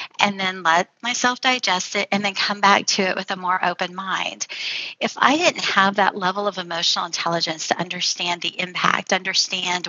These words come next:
why some things are my triggers and why things aren't, I wouldn't be able to manage that as well. And that's kind of where that resilience comes in. We need to know ourselves, and we need to be able to think about how this is impacting me,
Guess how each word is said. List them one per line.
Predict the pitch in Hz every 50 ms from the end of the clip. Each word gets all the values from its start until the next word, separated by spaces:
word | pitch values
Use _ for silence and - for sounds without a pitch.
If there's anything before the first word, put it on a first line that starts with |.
| 165 160
why | 165 170 170 175 175 175 165 156 151 151 143 147 160 -
some | - - - - 175 175 170
things | - - 185 175 180 175 -
are | 185 175
my | 175 175 170 165
triggers | - - - 226 220 185 175 170 160 -
and | 180 170 165 170
why | 160 160 170 180 185 190
things | - - 214 208 208 208 -
aren't, | 247 277 269 196 180 185 196 _ - - - - - - - - - - - _ _
I | - -
wouldn't | - 254 - 247
be | 220 240 220
able | 214 - 220
to | 220 196
manage | 190 180 165 160 175 180 175 - -
that | - - -
as | - 190 196 - -
well. | - - - - - - - _ - - -
And | - 214
that's | 226 247 262 - - -
kind | - - - - - - - 233 240 262
of | 277 254 -
where | 208 202
that | 208 226 208 - -
resilience | - 214 208 185 - 185 185 208 254 226 196 170 - -
comes | - - 190 165 165 160 170
in. | 165 147 - 139 135 139 151 - - - - -
We | - 226
need | 240 254 262
to | 262 254
know | 226 214 202 190 185 214 240 254
ourselves, | 214 180 175 - - - 180 - - 76 - 214 - -
and | 190 196
we | 202
need | 196 202 220 214 -
to | -
be | - 220 190 196
able | 196 196 - 208 202
to | - 196 180
think | - - - 233 254 247
about | 233 - 185 165 165 - 165
how | - - - 254 277
this | 277 254 - -
is | 220 196
impacting | - 202 220 233 - - 180 160 165 - 196 180 180
me, | 180 180 170 165 170 185